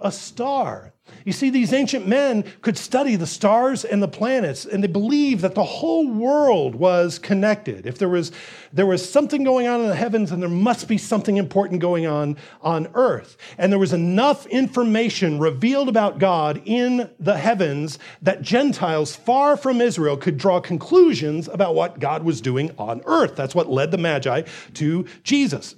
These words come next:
Psalm nineteen says, "The heavens declare the glory of God, and the firmament shows his handiwork." Now, the question that I have, I don't have a completely satisfactory answer for myself, is how do these,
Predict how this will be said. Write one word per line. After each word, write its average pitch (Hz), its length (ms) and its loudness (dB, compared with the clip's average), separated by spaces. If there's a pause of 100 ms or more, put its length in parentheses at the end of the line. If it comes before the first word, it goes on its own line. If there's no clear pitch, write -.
(120)
Psalm 143 320 -6
nineteen 202 460 2
says, 120 220 -6
"The 120 100 -8
heavens 156 340 -4
declare 175 360 -4
the 175 120 -4
glory 147 340 -2
of 160 100 -6
God, 139 340 -2 (280)
and 175 140 0
the 180 60 0
firmament 170 520 -2
shows 135 440 -4
his 127 320 -6 (220)
handiwork." 226 540 -4 (440)
Now, 202 280 -2 (140)
the 202 120 0
question 202 360 -2
that 147 120 -2
I 135 80 -2
have, 185 500 2 (280)
I 226 80 -2
don't 262 180 2
have 170 300 -4
a 147 80 -4
completely 160 520 -6
satisfactory 135 720 -6
answer 151 280 -6
for 147 120 -8
myself, 139 480 -4
is 147 80 -8
how 180 160 -6
do 196 80 0
these, 147 360 -6